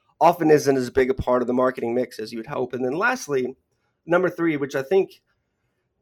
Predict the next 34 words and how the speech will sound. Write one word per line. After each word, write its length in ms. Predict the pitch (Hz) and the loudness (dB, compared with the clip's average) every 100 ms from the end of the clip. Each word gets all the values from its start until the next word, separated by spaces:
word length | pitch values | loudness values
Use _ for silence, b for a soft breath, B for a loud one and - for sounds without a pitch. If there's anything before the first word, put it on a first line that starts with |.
| _ | _
this 220 | 165 165 | -8 -6
is 120 | 165 | -6
sort 140 | 180 165 | -2 -2
of 80 | |
just 180 | 139 147 | -2 -4
a 60 | 135 | -6
personal 800 | - - 175 170 151 147 135 131 - - | -6 0 0 0 2 4 4 0 -8 -20
flag 420 | - 143 156 156 | -2 2 4 4
that 100 | 131 | 2
I 100 | 123 | 0
try 180 | 120 131 | 0 -2
to 80 | 123 | -2
carry, 380 | - 123 120 117 | -6 -4 -4 -6
is, 400 | 110 117 113 - _ _ _ - | -10 -12 -14 -20 _ _ _ -2
um, 300 | 123 113 - | 0 0 -6
if 140 | - - | -12 -4
they 120 | 190 | -2
could 180 | 190 151 | -2 -6
stop 360 | - 160 185 | -6 -2 -2
seeing 480 | - - 147 139 135 | -4 -2 2 4 2
marketing 460 | 127 135 139 131 131 | 2 2 2 0 0
as 140 | 117 | -2
a 60 | 113 | -8
task 540 | - 123 123 156 - | -8 -4 -4 -4 -12
to 100 | - | -18
complete, 560 | 147 135 - 147 196 _ _ _ _ _ _ | -10 -10 -6 -6 -8 _ _ _ _ _ _
but 140 | - - | -10 -8
see 220 | 170 156 | -6 -2
it 80 | 139 | 0
as 160 | 131 | 0
a 80 | 127 | -4
firm, 760 | - _ - 151 156 156 139 131 | -8 _ 0 2 4 2 -2 -4
as 140 | 131 | -6
a 100 | 123 | -6